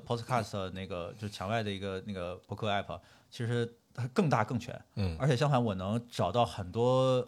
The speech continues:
Speaker 1: 呃，台湾的播客，
Speaker 2: 嗯。
Speaker 1: 对吧？因为我英语不好，<laughs> 我听不了英文播客，
Speaker 2: 嗯。
Speaker 1: 我听华语的，所以是我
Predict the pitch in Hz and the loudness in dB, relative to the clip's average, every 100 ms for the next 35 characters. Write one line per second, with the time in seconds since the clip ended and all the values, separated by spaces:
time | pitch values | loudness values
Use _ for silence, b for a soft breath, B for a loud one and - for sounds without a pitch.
0 | - 107 101 98 - 104 151 147 101 - | -2 0 0 -2 -2 4 4 4 0 -4
1 | 95 - - 98 85 98 107 135 156 120 | -6 -8 -4 0 0 2 2 2 2 4
2 | 147 170 107 196 - - 233 160 - 196 | 4 2 2 4 6 8 10 10 8 8
3 | 196 135 147 160 127 127 104 B B B | 12 12 12 6 4 2 0 B B B
4 | 170 131 160 117 127 104 98 139 156 127 | 6 8 8 8 8 6 2 4 4 4
5 | 101 | 2